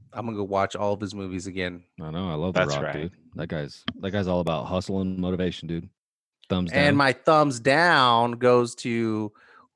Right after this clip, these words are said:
Speaker 1: I just recently learned, seven hundred fifty dollars paying taxes to Donald Trump. Screw that guy. That was a
Speaker 2: You
Speaker 1: garbage
Speaker 2: owe,
Speaker 1: thing that came
Speaker 2: you,
Speaker 1: out
Speaker 2: you,
Speaker 1: today.
Speaker 2: you paid?
Speaker 1: No, he paid. He
Speaker 2: Oh,
Speaker 1: only
Speaker 2: oh, he
Speaker 1: paid.
Speaker 2: only paid
Speaker 1: Yeah,
Speaker 2: seven fifty.
Speaker 1: his
Speaker 2: Gotcha.
Speaker 1: taxes.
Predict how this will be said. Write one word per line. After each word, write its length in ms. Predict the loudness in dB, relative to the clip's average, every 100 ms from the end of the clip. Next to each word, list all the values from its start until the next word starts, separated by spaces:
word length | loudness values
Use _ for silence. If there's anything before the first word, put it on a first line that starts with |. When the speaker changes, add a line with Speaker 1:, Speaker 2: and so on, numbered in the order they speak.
| _
Speaker 1:
I 220 | -4 0 0
just 220 | -2 -4
recently 400 | -4 -4 -6 -6
learned, 400 | -4 -2 -4 -8 _ _ _ _ _
seven 340 | 0 2 4
hundred 240 | 4 2 0
fifty 240 | -2 -2
dollars 540 | 4 6 8 8 6 0 -2
paying 420 | 0 2 0 -4 -2
taxes 760 | 2 2 0 -6 -8 -8 -14 -20
to 80 | -20 _ -4
Donald 240 | -4 -4
Trump. 340 | -6 -4 -4 -6
Screw 260 | -20 -8 -2
that 180 | -2 -2
guy. 320 | -4 -2 -4 -6
That 160 | -8 -8 -16 -20 _
was 140 | 0
a 20 | 2
Speaker 2:
You 80 |
Speaker 1:
garbage 380 | 2 2 2 0
Speaker 2:
owe, 80 | -8
Speaker 1:
thing 140 | -16 -16
that 120 | -12
came 100 | -12
Speaker 2:
you, 60 | -8
Speaker 1:
out 100 | -4
Speaker 2:
you, 60 |
Speaker 1:
today. 280 | -2 -2 -8 _ _ -8
Speaker 2:
you 160 | -4
paid? 360 | -2 -2 -4 -8 _ _ _ _
Speaker 1:
No, 300 | -10 -8 -10
he 200 | -8 -8
paid. 400 | -2 0 0 -4 _ _ -4
He 100 | 2
Speaker 2:
Oh, 300 | 4 2 2
Speaker 1:
only 160 | 0
Speaker 2:
oh, 80 | 0
he 60 | 2
Speaker 1:
paid. 60 | 2
Speaker 2:
only 300 | 2 0 -2
paid 140 | 0
Speaker 1:
Yeah, 120 | 2 2
Speaker 2:
seven 140 | 0
fifty. 300 | -4 -8 -8
Speaker 1:
his 120 | 0 0
Speaker 2:
Gotcha. 100 | 2
Speaker 1:
taxes. 520 | 2 2 0 -12 -12